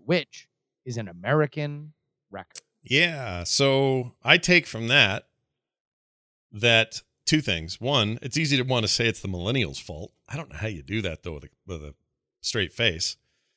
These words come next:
Speaker 2: Like, if there's fault to be had, it's who's laying groundwork before they get there,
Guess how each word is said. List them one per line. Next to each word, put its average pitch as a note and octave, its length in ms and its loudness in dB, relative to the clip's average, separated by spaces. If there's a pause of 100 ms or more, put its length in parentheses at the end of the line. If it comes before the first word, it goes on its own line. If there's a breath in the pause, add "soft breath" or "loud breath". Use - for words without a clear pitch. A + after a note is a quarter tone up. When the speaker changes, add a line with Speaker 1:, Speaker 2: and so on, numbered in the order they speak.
(160)
Speaker 2:
Like, G#2 360 -2
if B2+ 140 -2
there's D3+ 240 4
fault C#3+ 320 -2
to A#2+ 80 -6
be G#2+ 140 -2
had, A2+ 340 4
it's G2+ 180 -2
who's C#3 260 0
laying C3 300 2
groundwork A#2+ 480 -2
before B2 280 -4
they G#2 120 0
get B2 220 -2
there, F2+ 300 -6